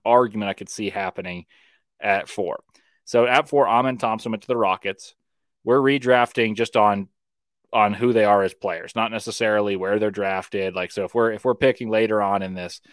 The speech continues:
we're not necessarily saying this is who they should have picked fit-wise, like you, like some people do years,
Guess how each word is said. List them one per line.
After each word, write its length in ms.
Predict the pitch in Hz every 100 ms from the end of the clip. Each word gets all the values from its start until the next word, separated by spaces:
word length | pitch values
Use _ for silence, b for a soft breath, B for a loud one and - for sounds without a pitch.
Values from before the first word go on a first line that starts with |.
| b -
we're 80 |
not 180 | 113 117
necessarily 500 | 113 - - 110 101
saying 240 | 92 95 87
this 220 | 110 113
is 120 | 101
who 160 | - 110
they 140 | 101
should 240 | - 117
have 180 | 107 95
picked 220 | 110 98
fit-wise, 600 | - - 95 - 78 65 98
like 180 | 92
you, 140 | 104 104
like 180 | - -
some 200 | 104 92
people 280 | 95 95 92
do 120 | 90
years, 500 | 87 87 87 90